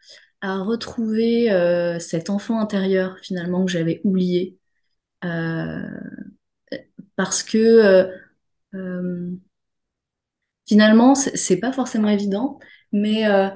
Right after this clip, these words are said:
voilà, il fallait que je sois, euh,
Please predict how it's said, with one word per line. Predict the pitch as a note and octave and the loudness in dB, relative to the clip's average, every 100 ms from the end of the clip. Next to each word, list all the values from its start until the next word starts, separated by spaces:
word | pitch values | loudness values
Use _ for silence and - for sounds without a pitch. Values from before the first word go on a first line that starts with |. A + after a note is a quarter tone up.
| - _ - | -12 _ -2
voilà, | G3+ F3+ F3 - | 2 2 -2 -8
il | F#3 | -6
fallait | F#3+ F#3 F#3+ | 0 4 6
que | F#3 | 4
je | F#3 | 2
sois, | - - F#3 F3+ F#3 F3+ | 0 0 0 2 0 -2
euh, | E3+ E3 | -2 -4